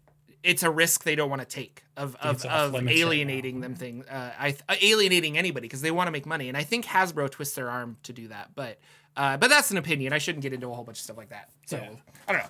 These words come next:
Speaker 2: But, I mean, they could be doing anything around the Sea of Falling Stars. They
Speaker 1: Yeah.
Speaker 2: could be doing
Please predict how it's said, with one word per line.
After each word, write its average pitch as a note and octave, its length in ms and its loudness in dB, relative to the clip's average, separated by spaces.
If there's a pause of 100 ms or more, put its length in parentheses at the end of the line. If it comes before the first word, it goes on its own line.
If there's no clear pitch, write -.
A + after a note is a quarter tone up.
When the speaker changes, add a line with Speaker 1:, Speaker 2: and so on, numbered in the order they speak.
Speaker 2:
But, F3+ 180 0
I G3 40 4
mean, G3+ 120 6
they A#3+ 100 6
could B3+ 120 0
be B3 80 4
doing F3+ 220 4
anything F#3 360 2
around D#3 280 2
the C3+ 40 0
Sea D3 280 2
of D3 100 -4
Falling C#3 320 -2
Stars. D3 560 0
They C3+ 80 -2
Speaker 1:
Yeah. D#3+ 120 4
Speaker 2:
could B2 140 0
be C3 60 -2
doing B2+ 140 0